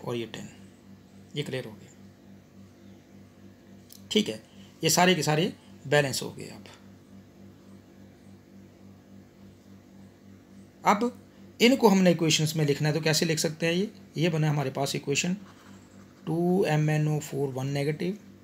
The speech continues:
प्लस बी आर नेगेटिव प्लस टू एच टू ओ, यहाँ पे रहा वन एच टू ओ, यहाँ पे इसको माइनस करेंगे, ये बन गया आपका वन एच टू ओ और रिएक्शन आपका टू एम एन ओ टू प्लस बी आर ओ थ्री वन नेगेटिव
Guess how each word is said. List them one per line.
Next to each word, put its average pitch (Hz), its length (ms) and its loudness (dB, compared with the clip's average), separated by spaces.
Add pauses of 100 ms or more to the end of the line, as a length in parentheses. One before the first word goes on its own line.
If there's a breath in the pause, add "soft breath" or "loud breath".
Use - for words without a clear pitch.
(880)
प्लस 165 480 -2
बी 131 240 -4
आर 143 220 2
नेगेटिव 156 480 -2 (460)
प्लस 196 380 0 (340 loud breath)
टू 175 180 4
एच 175 240 4
टू 180 320 2
ओ, - 40 -6 (280)
यहाँ 147 380 0
पे 175 120 0
रहा 175 100 4
वन 151 280 0
एच 156 200 0
टू 147 120 -2
ओ, 147 40 2
यहाँ 139 200 0
पे 143 120 -2
इसको 147 200 -4
माइनस 147 200 -2
करेंगे, 160 280 -2
ये 147 180 0
बन 135 200 -6
गया 139 140 -4
आपका 135 220 -8
वन 131 280 -6
एच 139 220 -4
टू 165 60 -6
ओ 170 220 -4 (880 loud breath)
और 165 360 0
रिएक्शन 139 340 -4
आपका 131 340 -6
टू 143 580 -6
एम 139 260 -6
एन 135 200 -6
ओ 127 140 -6
टू 170 420 -4 (560 loud breath)
प्लस 151 420 -4
बी 135 200 -4
आर 131 220 -4
ओ 127 140 -6
थ्री 127 300 -10
वन 117 300 -8
नेगेटिव 160 580 2